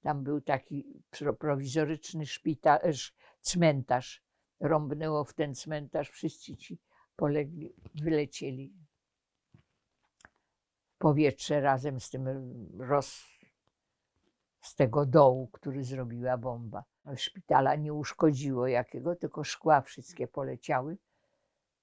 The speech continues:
I ten ch-, taki, który leżał przy oknie, te wylatujące szkła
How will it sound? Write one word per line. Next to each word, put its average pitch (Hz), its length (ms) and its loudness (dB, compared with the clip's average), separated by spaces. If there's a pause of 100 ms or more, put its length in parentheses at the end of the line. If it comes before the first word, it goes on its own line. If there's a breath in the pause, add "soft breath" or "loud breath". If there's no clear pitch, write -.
(120)
I 165 140 -6 (1200)
ten 135 240 4
ch-, - 440 -14 (200)
taki, 139 360 -2
który 143 380 -4
leżał 147 400 2
przy - 280 -4
oknie, 156 520 0 (400)
te 139 120 -2
wylatujące 147 880 -2
szkła 151 400 -2